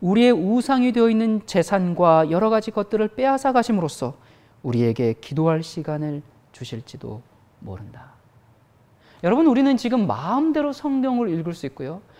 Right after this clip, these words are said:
원하기만 하면 유튜브에서 자기 취향에 따라서 말씀을 골라듣는 아주 좋은 시대에 살고 있습니다.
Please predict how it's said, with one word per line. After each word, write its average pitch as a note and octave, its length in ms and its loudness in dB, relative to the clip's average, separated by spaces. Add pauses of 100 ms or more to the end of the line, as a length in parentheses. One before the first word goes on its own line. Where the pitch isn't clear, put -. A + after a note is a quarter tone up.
(160)
원하기만 C#4 720 6
하면 C4 280 0
유튜브에서 C4+ 540 -4
자기 B3 340 -2
취향에 D#4 360 0
따라서 C4 280 -4
말씀을 A#3 440 0
골라듣는 A#3+ 480 0 (240)
아주 C4 300 -2
좋은 D4+ 340 -2
시대에 C4 260 -4
살고 A#3 300 -6
있습니다. C3+ 360 -14